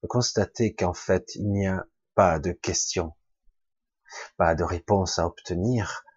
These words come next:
juste à vivre et à incarner le moment. C'est tout. Voilà, c'est une vidéo, euh, qui pour certaines n'apportera absolument rien, mais qui, j'espère, euh,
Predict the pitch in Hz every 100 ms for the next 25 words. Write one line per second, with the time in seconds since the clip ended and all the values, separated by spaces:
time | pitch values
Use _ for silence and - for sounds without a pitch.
0 | _ _ _ - 113 - 92 87 90 131
1 | 98 82 73 87 95 90 - - 87 -
2 | 113 101 104 90 95 101 95 82 85 87
3 | 87 87 92 - - _ _ _ _ _
4 | _ _ _ - - - - _ _ _
5 | _ _ _ _ _ _ _ _ _ _
6 | _ _ _ - - - - - - 107
7 | 101 - 101 92 - - 104 101 95 104
8 | 101 110 117 113 95 92 85 - _ _
9 | _ _ _ _ _ _ _ _ - -
10 | - 127 - 110 - - - - 123 107
11 | - 90 - 87 82 - 127 117 104 92
12 | 78 92 90 104 143 - _ _ _ _
13 | _ _ _ _ - - - - - -
14 | _ _ - 117 - - 165 127 127 -
15 | - - 156 160 110 101 95